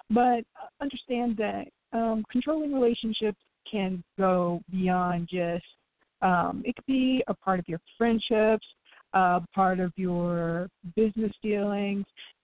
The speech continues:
things of that nature, but we are going to go in on that a little bit later. But first, before we get started, we are going to get prayed in. And this particular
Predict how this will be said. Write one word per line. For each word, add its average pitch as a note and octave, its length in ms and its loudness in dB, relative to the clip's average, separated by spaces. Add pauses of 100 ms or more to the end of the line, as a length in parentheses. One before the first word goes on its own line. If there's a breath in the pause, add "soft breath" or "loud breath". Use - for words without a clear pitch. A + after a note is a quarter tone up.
(160)
things C4 320 4
of G#3 140 -4
that F#3+ 280 2
nature, F3+ 640 0 (100)
but F#3+ 240 2
we A3+ 280 0
are F#3+ 100 0
going F#3 340 -2
to E3+ 80 -8
go F3 380 -2
in G#3+ 400 -2
on F#3 280 0
that F3+ 380 -2 (200)
a F3+ 60 0
little F3+ 220 4
bit F3 220 0
later. A3 240 4
But G3 260 0 (300)
first, B3 340 0
before F3+ 460 -4
we F3 220 -6
get D#3 160 -6 (120)
started, A#3 480 0 (680 loud breath)
we A#3+ 280 0
are B3 120 -4
going C4+ 200 0
to B3+ 80 0
get B3 260 -2
prayed B3+ 480 0 (120)
in. F#3 460 0 (100)
And F#3+ 260 2
this B3+ 180 4 (120)
particular E4 380 -6